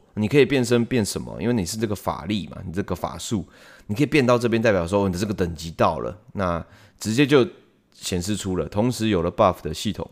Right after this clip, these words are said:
又有变身的系统。所以这个变身系统，我觉得算是在《天堂》这个游戏里面算是蛮重要的一个设计。那到了手游这边呢，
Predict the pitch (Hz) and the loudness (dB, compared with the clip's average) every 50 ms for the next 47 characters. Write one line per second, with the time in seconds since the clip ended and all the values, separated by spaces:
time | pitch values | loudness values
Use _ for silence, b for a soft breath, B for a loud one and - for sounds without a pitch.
0 | b b b b b b b b 113 110 90 85 - 110 98 87 - 92 87 85 | b b b b b b b b 4 4 4 4 2 0 0 0 0 -2 -4 -4
1 | 78 - - 76 - - - - _ _ _ _ _ _ _ b b b b b | -6 -8 -12 -14 -14 -16 -20 -20 _ _ _ _ _ _ _ b b b b b
2 | b b b b - 160 165 175 175 175 175 170 160 170 165 156 160 117 98 92 | b b b b 0 4 6 6 6 6 6 6 4 4 4 6 4 4 4 4
3 | 80 95 104 110 131 120 117 113 113 110 98 90 117 113 107 101 95 90 87 - | 2 2 2 4 4 2 4 2 2 0 4 6 6 8 8 8 6 4 2 -2
4 | - - - 117 110 113 110 101 87 90 92 107 101 92 90 90 90 107 98 90 | -6 -4 0 0 2 2 2 2 2 0 2 2 2 4 4 4 2 2 0 2
5 | 92 95 95 107 101 98 98 - - 101 95 92 90 85 - - 78 92 90 90 | 2 2 2 2 2 2 0 0 0 0 0 2 0 0 -2 -2 -2 0 2 4
6 | 90 92 98 101 95 - 127 110 98 98 107 110 107 101 95 87 87 87 82 78 | 4 2 2 0 2 2 2 4 4 2 4 4 6 6 6 4 2 0 0 0
7 | 67 85 90 85 95 92 90 - - 107 87 82 - - - 87 82 - b b | -2 -4 -4 -2 -2 -2 -2 0 0 0 0 0 -2 -6 -10 -12 -12 -14 b b
8 | b b b b b b b b b b b - 180 185 180 196 175 143 120 - | b b b b b b b b b b b 0 2 4 6 8 8 8 8 6
9 | 92 87 87 92 104 123 120 98 113 110 104 104 98 95 95 101 | 2 2 2 2 4 4 4 4 4 4 4 2 2 2 0 -2